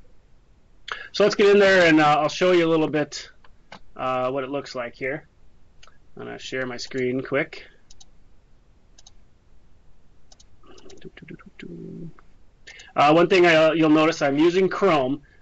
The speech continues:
Um, for presenting, Firefox and Chrome is what they suggest. I have presented with Safari, which would make me believe that, um,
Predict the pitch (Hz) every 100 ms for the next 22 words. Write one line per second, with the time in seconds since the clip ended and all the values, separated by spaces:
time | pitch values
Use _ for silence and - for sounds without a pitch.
0 | - 131 131 131 123 120 - - - -
1 | - - - 170 165 156 139 180 190 226
2 | 240 226 - 165 170 190 202 196 - 175
3 | - 180 170 160 143 147 147 - 139 123
4 | - - 131 147 170 175 160 160 156 151
5 | - - - - - 151 156 147 147 151
6 | 151 131 135 139 131 127 143 139 139 131
7 | 135 139 127 127 - - - - 131 127
8 | 117 117 117